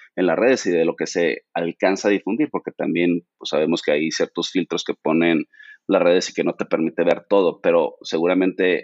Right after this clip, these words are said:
ha de haber casos más fuertes que no logramos, eh, ver. Pero sí me gustaría, a través de este tipo de contenido que hago, concientizar a la gente que deje de hacer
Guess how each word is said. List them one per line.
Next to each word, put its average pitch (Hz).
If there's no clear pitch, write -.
ha 85
de 85
haber 87
casos -
más 95
fuertes -
que 82
no 82
logramos, 85
eh, 50
ver. 104
Pero 92
sí 120
me 123
gustaría, 107
a 90
través 95
de 110
este 107
tipo 113
de -
contenido 98
que 104
hago, 104
concientizar 101
a 123
la 123
gente 120
que 107
deje 101
de 110
hacer 107